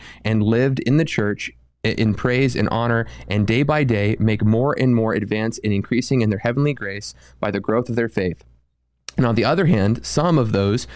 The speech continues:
who were baptized in health, if subsequent they begin to sin, are shaken, uh, uh, by the return of the unclean spirit, so that it is manifest that the devil is, uh, driven out by, uh,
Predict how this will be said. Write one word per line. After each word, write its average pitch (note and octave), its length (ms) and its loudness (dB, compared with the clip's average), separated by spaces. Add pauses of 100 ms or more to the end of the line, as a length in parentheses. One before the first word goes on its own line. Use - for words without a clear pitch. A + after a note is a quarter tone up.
(160)
who C3 120 2
were A2 100 4
baptized G#2+ 640 -2
in G#2 140 0
health, A#2+ 360 0 (280)
if A2 160 0
subsequent A#2+ 560 -2
they A2+ 140 0
begin A2+ 360 0
to G#2+ 60 0
sin, A2+ 440 0 (280)
are - 200 -2
shaken, A#2 800 0 (220)
uh, G2+ 380 0
uh, G#2 100 -2
by A2+ 220 0
the A#2+ 80 0
return C3+ 480 0
of A2+ 120 0
the B2 200 2
unclean A#2 500 2
spirit, D#3 400 -2 (220)
so B2 160 -2
that C3+ 120 0
it C3 80 0
is A#2 120 2
manifest A2+ 520 0
that - 100 -8
the G#2+ 60 0
devil A#2 460 0
is, C3 400 0 (240)
uh, G#2 140 -2
driven A#2+ 420 0
out A#2+ 300 -4
by, D3+ 420 0 (380)
uh, A#2 60 2